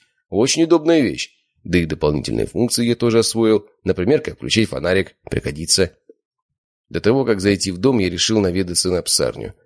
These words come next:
Что-то там происходило, судя по крикам. «Да держи ты его смирно!» — закричал отец, когда я зашёл внутрь. «Ага, всё, держу!» Славик погладил большого пса, а глава семейства нацепил на него намордник. «Ничего, Динамит, ты их всех порвёшь!»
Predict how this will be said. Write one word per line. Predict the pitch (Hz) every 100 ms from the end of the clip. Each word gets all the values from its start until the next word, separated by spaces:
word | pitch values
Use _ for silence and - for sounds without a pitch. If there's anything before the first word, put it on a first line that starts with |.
| _ _
Что-то | - 90 82
там | 80
происходило, | 78 82 - 87 98 55
судя | - -
по | 50
крикам. | 60 57 55 - - _ _ _ _
«Да | 92
держи | 107 135 120 104 151
ты | - 151
его | 156 143 151
смирно!» — | - 131 156 160 127 117 101 - _ _ _
закричал | - 85 82 -
отец, | 73 90 98
когда | 78 76
я | 67
зашёл | 62 67 62
внутрь. | 57 53 - - _
«Ага, | 131 143 139 139
всё, | - 175 127
держу!» | 95 160 156 156 85 _ _ _ -
Славик | - 76 67 - _ _ _ _
погладил | - 85 80 80 76
большого | 78 - -
пса, | 71 - 107 120 - _
а | - 76
глава | 76 80 76
семейства | - 76 98 78
нацепил | 76 - - 85
на | 82
него | 80
намордник. | 73 76 69 - - - _
«Ничего, | - 147 - 139 127 92 80 _
Динамит, | 123 147 165 90 -
ты | 160 175
их | 151
всех | - 185 -
порвёшь!» | 196 185 107 73 -